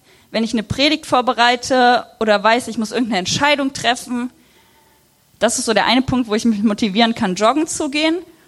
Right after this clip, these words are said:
Und dann jogge ich zu einem kleinen See, der bei uns in der Nähe ist, weil hinlaufen würde zu lange dauern,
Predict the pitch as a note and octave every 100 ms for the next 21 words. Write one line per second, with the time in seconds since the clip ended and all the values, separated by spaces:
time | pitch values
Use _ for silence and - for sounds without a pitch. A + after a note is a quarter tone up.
0 | _ _ _ A3 A3 G#3 G3+ G#3+ C4 D4
1 | E4 F#4 - - _ - C4 A3+ A3+ A3+
2 | A#3+ C#4+ D#4+ B3+ B3+ G#3+ G3+ F3+ F#3 F#3+
3 | F#3 F3 F3 F#3+ F#3+ C4+ D#4+ - - _
4 | _ _ _ _ _ _ - G3 F#3 G3+
5 | A#3+ A3 A3 A3+ G#3 G#3 - G#3 F#3+ G3
6 | B3+ B3+ B3+ C#4 D#4